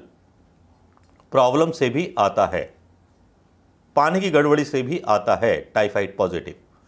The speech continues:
टाइफाइड अगर पॉजिटिव है तो आरटीपीसीआर की जांच जरूर कराएं,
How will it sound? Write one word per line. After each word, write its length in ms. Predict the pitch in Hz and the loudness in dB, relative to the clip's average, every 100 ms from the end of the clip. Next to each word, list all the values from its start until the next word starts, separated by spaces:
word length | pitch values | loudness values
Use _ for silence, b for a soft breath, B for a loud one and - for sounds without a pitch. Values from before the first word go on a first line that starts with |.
| b b b _ | b b b _
टाइफाइड 440 | 139 156 156 196 220 | 0 0 2 2 4
अगर 160 | 190 | 2
पॉजिटिव 480 | 185 139 160 175 143 | 2 0 2 0 0
है 140 | 135 165 | 2 0
तो 140 | 151 | -2
आरटीपीसीआर 720 | 117 120 120 123 117 - 117 | 0 0 0 -8 -10 -2 -2
की 120 | 113 | -2
जांच 260 | 95 95 98 | -2 -2 -2
जरूर 300 | 87 90 87 | -6 -6 -8
कराएं, 240 | - 82 | -10 -10